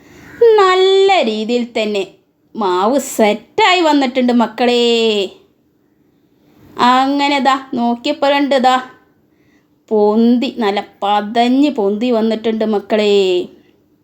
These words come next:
എന്നിട്ട്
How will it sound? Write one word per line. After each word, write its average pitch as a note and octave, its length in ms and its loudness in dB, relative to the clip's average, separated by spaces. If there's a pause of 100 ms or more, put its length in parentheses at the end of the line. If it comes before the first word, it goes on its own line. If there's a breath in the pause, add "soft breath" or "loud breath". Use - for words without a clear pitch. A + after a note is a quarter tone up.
(2250)
എന്നിട്ട് E4+ 520 0